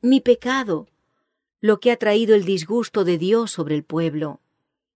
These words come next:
No pensaba reparar su falta mediante la confesión del pecado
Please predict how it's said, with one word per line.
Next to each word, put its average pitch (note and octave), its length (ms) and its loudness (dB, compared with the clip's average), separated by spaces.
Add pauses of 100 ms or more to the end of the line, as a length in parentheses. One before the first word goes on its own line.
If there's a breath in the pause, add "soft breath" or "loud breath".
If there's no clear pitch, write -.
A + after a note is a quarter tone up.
(680)
No A3 140 -4
pensaba C#4 500 -2
reparar A#3 480 2
su G3+ 200 -2
falta G#3 500 0
mediante F#3 460 0
la F3+ 140 2
confesión F3 600 -2
del F#3+ 160 2
pecado F3 640 0